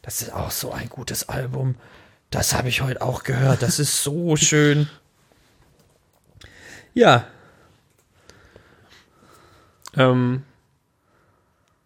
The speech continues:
Speaker 2: Ja, nee, Moment, warte. Genau, ich war, ich war, ich war zweitausenddreizehn beim T S Ullmann-Konzert hier in Berlin, beim,
Speaker 1: Mhm.
Speaker 2: ähm, im, äh, Huxleys Neue Welt.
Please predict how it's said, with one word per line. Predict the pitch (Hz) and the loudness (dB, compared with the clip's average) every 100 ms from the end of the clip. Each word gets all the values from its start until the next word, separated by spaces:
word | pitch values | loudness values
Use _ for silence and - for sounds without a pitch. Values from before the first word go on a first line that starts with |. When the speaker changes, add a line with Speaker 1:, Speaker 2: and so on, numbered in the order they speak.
| _ _ | _ _
Speaker 2:
Ja, | 160 180 151 | 0 0 2
nee, | 160 156 | 2 2
Moment, | 143 147 180 165 | 2 0 0 -2
warte. | 156 220 240 | -2 -4 -4
Genau, | 151 151 131 | 2 4 4
ich | 139 | 6
war, | 156 151 - - | 6 4 -2 -6
ich | 143 147 | -2 4
war, | 160 160 165 - - - _ _ - _ - | 6 4 2 -6 -20 -20 _ _ -20 _ -6
ich | 143 | 2
war | 160 | 2
zweitausenddreizehn | 160 175 175 170 151 196 - 170 160 | 4 4 4 4 2 0 2 2 2
beim | 147 | 0
T | 147 | 0
S | 143 | 0
Ullmann-Konzert | 151 135 131 135 131 131 127 - | 0 2 2 0 2 2 2 -2
hier | 139 143 139 | -2 4 4
in | 127 | 4
Berlin, | 123 123 151 123 156 - - | 2 0 0 -2 -2 -4 2
beim, | 120 120 - 120 | 6 6 4 0
Speaker 1:
Mhm. | - | -2
Speaker 2:
ähm, | 120 113 117 | -2 0 -2
im, | 123 123 117 117 120 - - | -2 -2 0 -2 -4 -8 -6
äh, | 120 113 | -4 0
Huxleys | 139 139 123 123 | -2 0 -2 0
Neue | 117 113 | 0 0
Welt. | 117 104 | 0 -2